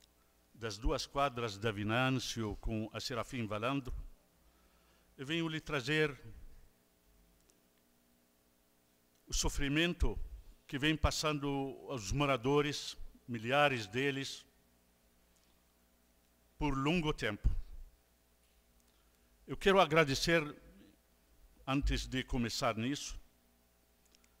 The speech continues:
a presença do delegado da Polícia Federal, delegado da Polícia Civil, a Brigada Militar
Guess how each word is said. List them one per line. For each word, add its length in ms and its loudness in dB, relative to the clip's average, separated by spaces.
a 80 -8
presença 480 -4
do 140 -6
delegado 380 -2
da 100 0
Polícia 380 -6
Federal, 580 0
delegado 360 -4
da 100 -4
Polícia 400 -8
Civil, 600 -6
a 80 -8
Brigada 400 0
Militar 680 -2